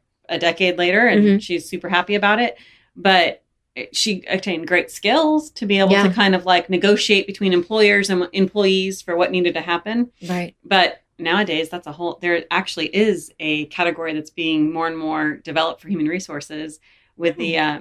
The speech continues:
Speaker 1: Masters in Organizational Development
Speaker 2: Yes.
Speaker 1: and all of that. It's
Speaker 2: Yeah.
Speaker 1: like, now there's even that spinoff, so it might
Speaker 2: Uh-huh.
Speaker 1: be hard to attain those jobs
Speaker 2: Yeah,
Speaker 1: with just a
Speaker 2: yeah.
Speaker 1: counseling degree.
Speaker 2: Yeah. Um, we didn't even talk about this, but the, uh,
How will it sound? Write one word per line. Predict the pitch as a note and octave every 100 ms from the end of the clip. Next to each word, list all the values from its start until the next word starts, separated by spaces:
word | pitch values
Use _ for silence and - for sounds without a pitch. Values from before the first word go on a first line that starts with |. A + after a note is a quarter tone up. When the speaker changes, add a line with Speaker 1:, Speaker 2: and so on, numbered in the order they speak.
| -
Speaker 1:
Masters | E3 E3 F3+ D#3
in | D#3
Organizational | E3 E3+ E3 D#3+ E3
Development | C#3+ D3 A3+ G#3+ G#3 G#3
Speaker 2:
Yes. | G3+ F3 F#3
Speaker 1:
and | E3 E3
all | D#3+
of |
that. | G3+ F#3+ -
It's |
Speaker 2:
Yeah. | F#3+
Speaker 1:
like, | F#3 E3 - _ -
now | F3+ G3+
there's | F#3+ E3+
even | F3+ E3+ D#3+ D#3 -
that | F3+ A#3 -
spinoff, | - E3+ D#3 D3+ E3+
so | - D#3
it |
might | F#3 G#3
Speaker 2:
Uh-huh. | F#3+
Speaker 1:
be |
hard | F#3+ G#3 B3
to | -
attain | D3 - F#3 A#3
those | F#3 D#3
jobs | D3+ D3+ D#3 - -
Speaker 2:
Yeah, | G3+ G#3
Speaker 1:
with | G#3
just | F#3+ F#3+
a | G3
Speaker 2:
yeah. | F#3+
Speaker 1:
counseling | F#3 - D3
degree. | - -
Speaker 2:
Yeah. | G3+ F3+ F#3+ _ _ _ _ -
Um, | G#3+ G3 F3+ F3+ _ _ _
we | F#3
didn't | A#3 G3+
even | D#3+
talk | - F#3
about | G3 D3+ -
this, | F#3 E3
but | - E3+ D#3+ _ - _ -
the, | F#3 F3+ -
uh, | F3+